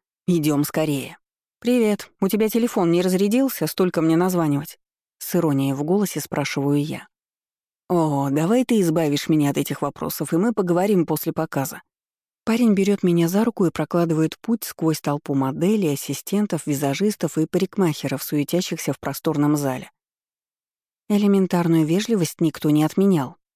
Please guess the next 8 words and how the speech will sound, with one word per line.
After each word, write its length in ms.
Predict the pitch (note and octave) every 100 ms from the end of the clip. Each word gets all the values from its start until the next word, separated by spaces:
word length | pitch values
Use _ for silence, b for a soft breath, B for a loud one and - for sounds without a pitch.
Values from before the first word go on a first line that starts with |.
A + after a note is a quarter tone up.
| -
бурчу 320 | D3 - D3
себе 280 | - D3 D3
под 220 | C#3 C3+
нос, 180 | C3+ -
послушно 500 | C#3+ - F3+ - C#3+
следуя 400 | - D#3 C#3+ C#3
за 140 | D3+
Сильвио. 540 | - D3 B2+ C3 -